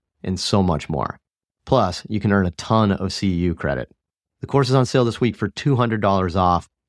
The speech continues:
Head to mike reinold dot com slash knee for more information and to sign up today. On this episode of the Sports Physical Therapy Podcast, I'm joined by Dave Sherman. After graduating P T school from Boston University,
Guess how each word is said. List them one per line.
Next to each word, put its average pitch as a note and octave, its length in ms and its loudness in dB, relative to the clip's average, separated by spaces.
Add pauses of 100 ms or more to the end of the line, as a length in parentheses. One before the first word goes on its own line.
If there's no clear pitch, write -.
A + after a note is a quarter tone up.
Head B2+ 120 0
to G#2+ 80 2
mike G#2+ 320 2
reinold A#2 240 2
dot G#2+ 180 2
com G2 460 2
slash G2 580 -2
knee G#2 480 2 (220)
for - 180 -4
more G2 260 4
information A#2 640 2
and G2 120 -4
to E2+ 40 -4
sign F#2 360 -2
up F#2+ 120 -2
today. D#2 380 -4 (160)
On A2+ 200 2
this A#2 180 2
episode A2+ 380 2
of G#2 60 2
the G2 60 -2
Sports G#2 380 0
Physical G2+ 320 -2
Therapy F#2+ 360 2
Podcast, G#2 680 0
I'm F#2+ 240 0
joined G2+ 240 2
by F2 160 2
Dave F#2+ 520 0
Sherman. D#2+ 540 -2 (500)
After F#2+ 200 -2
graduating C3+ 400 2
P C3 160 -2
T C3 160 0
school A#2 260 -2
from F#2+ 160 -2
Boston G#2+ 400 0
University, G2 680 2